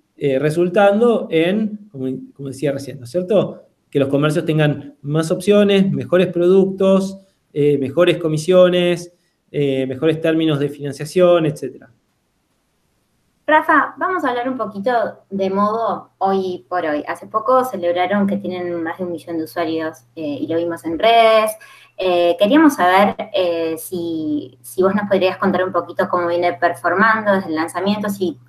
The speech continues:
Speaker 2: hay algún número que nos puedas compartir en cuanto al crecimiento, cómo los usuarios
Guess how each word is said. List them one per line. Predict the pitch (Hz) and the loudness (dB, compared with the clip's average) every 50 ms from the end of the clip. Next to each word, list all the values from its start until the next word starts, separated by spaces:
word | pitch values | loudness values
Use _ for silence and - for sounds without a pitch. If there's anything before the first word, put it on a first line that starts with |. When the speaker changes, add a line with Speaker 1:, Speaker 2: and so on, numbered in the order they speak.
| _ - | _ -2
Speaker 2:
hay | 170 165 226 | 0 0 0
algún | 220 202 202 202 196 | 0 2 4 4 4
número | 196 196 196 196 196 196 | 6 6 4 4 4 2
que | 185 165 | 0 -2
nos | 165 - - | -6 -6 -4
puedas | - 202 190 - - | -4 -6 -6 -4 -4
compartir | - 170 160 - 160 156 - - - 220 220 214 208 208 202 - - _ _ _ - | -4 -4 -2 -2 -2 -2 -2 -4 -8 -6 -4 -4 -4 -4 -6 -12 -18 _ _ _ -12
en | 359 294 | -8 -4
cuanto | - 349 - 170 | -4 -4 -2 -4
al | 170 | -6
crecimiento, | 165 - 156 - - - 156 180 196 208 208 202 196 196 196 196 190 180 - - | -8 -10 -16 -14 -10 -6 -4 -2 0 0 2 2 4 4 4 2 2 0 0 2
cómo | - 214 220 190 196 | 2 2 2 2 0
los | 190 196 - | -2 -4 -6
usuarios | 175 - - - 175 175 185 185 180 180 180 | -10 -8 -4 -2 -2 0 2 0 0 0 -2